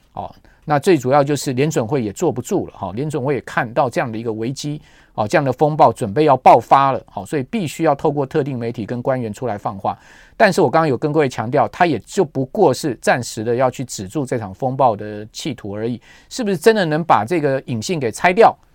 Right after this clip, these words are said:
哦，这个炸弹能把它挖掉？哦，我看这个问题还没那么简单了哈。那接下来我们再看一下，除了刚刚讲国债暴跌以外啊，我们知道这个债券种类非常多啊，哦，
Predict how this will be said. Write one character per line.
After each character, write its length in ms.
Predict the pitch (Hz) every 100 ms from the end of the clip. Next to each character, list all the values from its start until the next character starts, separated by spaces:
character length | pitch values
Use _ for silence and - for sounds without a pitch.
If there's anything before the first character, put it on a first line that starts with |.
| -
哦， 160 | 104 107
这 80 |
个 80 | 160
炸 220 | 147 196
弹 160 | 160 156
能 240 | 135 151 160
把 140 | - 110
它 80 | 151
挖 180 | 202
掉？ 240 | 208 240 - _
哦， 120 | -
我 60 | 101
看 240 | - 139
这 140 | 123 143
个 80 | 120
问 160 | 147
题 260 | 117 104 113 _ _ _
还 140 | -
没 100 | 120
那 120 | 143 143
么 80 |
简 200 | 117 104
单 180 | 98 120
了 80 | 113
哈。 160 | 101 95 _ - _
那 100 | 226
接 180 | 214 269
下 120 | 269
来 60 | 247
我 40 |
们 80 | -
再 140 | 202
看 180 | 190 233
一 40 |
下， 140 | 180 185
除 280 | - - 247
了 80 | 240
刚 160 | - 190
刚 60 |
讲 200 | 190 131
国 180 | 117 135
债 160 | 156 160
暴 220 | 143 127
跌 180 | 123 120
以 140 | 110
外 220 | 107 131
啊， 120 | 101 80 _ _ _ _ _ _ _ _ _ _
我 80 | -
们 80 | 165
知 60 | 226
道 100 | 185
这 120 | 226
个 60 |
债 220 | 175 240 175
券 180 | 202
种 180 | 147 123
类 120 | 151
非 160 | 151 170
常 180 | 151 123
多 220 | 139 123
啊， 160 | 113 - _ _
哦， 160 | - -